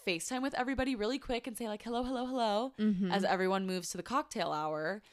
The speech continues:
Speaker 1: And then you don't have to feel pressure to be like, "Oh, I didn't even say hi to them," or whatever. But you also
Speaker 2: Yeah.
Speaker 1: don't have to deal with the whole line.
Speaker 2: Yep.
Speaker 1: Yeah.
Speaker 2: Well, and for guests, too, I can't tell you how many, like, Mormon receptions I went to where I'm like,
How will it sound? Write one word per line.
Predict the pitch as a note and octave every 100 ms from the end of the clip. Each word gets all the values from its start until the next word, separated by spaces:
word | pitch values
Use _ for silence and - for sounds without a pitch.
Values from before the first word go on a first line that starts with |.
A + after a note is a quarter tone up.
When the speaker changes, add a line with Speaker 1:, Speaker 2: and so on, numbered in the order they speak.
| - _ _
Speaker 1:
And | F3+
then | F3+
you | F3
don't | E3+ E3
have | E3
to | -
feel | E3
pressure | - E3+ - D#3+
to |
be | E3+
like, | E3 C4+
"Oh, | C#4
I |
didn't | C#4+ D4
even | C#4
say | C#4
hi | B3+ - E4+
to | D#4+
them," | D4+ D4 C4+
or | A3
whatever. | G#3+ G3 E3+ E3
But | D3+
you | D3
also | D#3+
Speaker 2:
Yeah. | F#3+ C#3+
Speaker 1:
don't | G3+
have | D3
to | D3
deal | D#3 D3
with | C#3 -
the |
whole | D3 D#3 D3 - - _
line. | - A3+
Speaker 2:
Yep. | A#3 - - - -
Speaker 1:
Yeah. | -
Speaker 2:
Well, | A#3
and | A3+ C#4
for | D#4+ C4+
guests, | G3+ F3+ G#3+ - -
too, | - G#3 G3
I | G3
can't | B3 B3+
tell | C4
you | A#3+
how | G3+
many, | G3 G3 G3+
like, | F#3+ G3+
Mormon | G3 F#3+ G3+ G#3
receptions | G3 G3 G3 G3+ G3
I | F#3
went | F#3 G#3
to | A3
where | G#3 F#3+
I'm | G3
like, | F#3+ F#3+